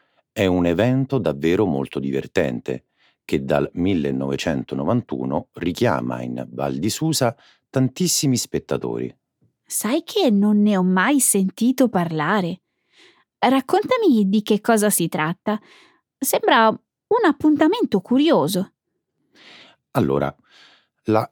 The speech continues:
Speaker 1: Carton Rapid Race è una gara amatoriale sul fiume, unica in Italia e la prima al mondo nel suo genere. È una prova di abilità sportiva,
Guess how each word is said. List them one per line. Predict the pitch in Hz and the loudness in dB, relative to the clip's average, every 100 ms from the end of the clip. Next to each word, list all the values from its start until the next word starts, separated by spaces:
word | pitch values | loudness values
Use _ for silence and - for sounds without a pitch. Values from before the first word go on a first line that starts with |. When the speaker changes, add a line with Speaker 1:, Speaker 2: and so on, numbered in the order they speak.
| - | -2
Speaker 1:
Carton | 180 175 98 87 82 | -2 0 0 0 0
Rapid | 80 92 - 87 80 | 0 -2 0 -2 0
Race | 78 67 67 73 131 - | -2 -2 -6 -4 -4 -2
è | 143 | -2
una | 151 156 | 0 0
gara | 151 196 190 120 | 0 2 2 2
amatoriale | 80 78 80 - 90 127 131 90 | 0 -2 -2 -2 -2 -2 0 -2
sul | - 71 | -4 -8
fiume, | - 76 65 64 71 _ _ _ - - _ - | -6 -6 -6 -6 -10 _ _ _ -20 -20 _ -2
unica | 165 107 76 78 69 | 2 2 2 -2 -2
in | 71 76 | -2 -2
Italia | 95 69 65 69 104 135 | -2 -2 -2 0 0 -2
e | 131 | -2
la | 104 98 | -2 0
prima | 92 87 90 | 0 0 0
al | 143 | 0
mondo | 104 76 76 65 | 0 0 -2 -4
nel | 60 | -6
suo | - - 65 | -8 -8 -2
genere. | 92 71 64 62 - _ _ _ _ _ _ _ - - | 0 0 -4 -8 -12 _ _ _ _ _ _ _ -20 -18
È | - 147 | -2 0
una | 156 160 | 2 0
prova | 151 185 180 156 | 0 2 2 0
di | 117 110 | 0 0
abilità | 101 107 113 120 | 0 0 0 0
sportiva, | - 92 82 - 73 65 67 | 0 -2 -4 -4 -4 -2 -4